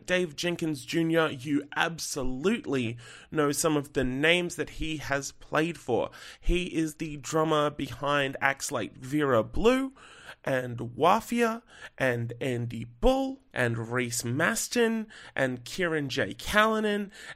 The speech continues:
and a whole, whole myriad of other performers. He is a multi-instrumentalist, a session musician, and now a solo artist. He has just kicked off,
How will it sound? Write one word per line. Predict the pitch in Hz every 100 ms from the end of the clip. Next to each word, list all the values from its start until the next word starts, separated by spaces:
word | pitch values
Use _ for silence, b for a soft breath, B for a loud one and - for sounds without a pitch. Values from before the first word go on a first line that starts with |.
| -
and | 156 151 -
a | 151 151
whole, | 143 - - 247 262 247 233 220
whole | - 196 208
myriad | 190 185 180 160 151 143
of | 139 - -
other | 147 143 139
performers. | - 139 - 139 131 123 B B B
He | - 190
is | 156 147 -
a | 151 139 143
multi-instrumentalist, | 156 190 233 214 180 151 151 - 143 139 139 139 135 - -
a | 127 127 127
session | - 196 - 160
musician, | 147 135 127 135 135 127 B B
and | - 139 143 139 -
now | 139 170 226 196 185 -
a | 147
solo | 147 - 175 190 180
artist. | - 123 147 117 -
He | 147
has | 131
just | - 147 - -
kicked | 175 160 -
off, | 147 139 -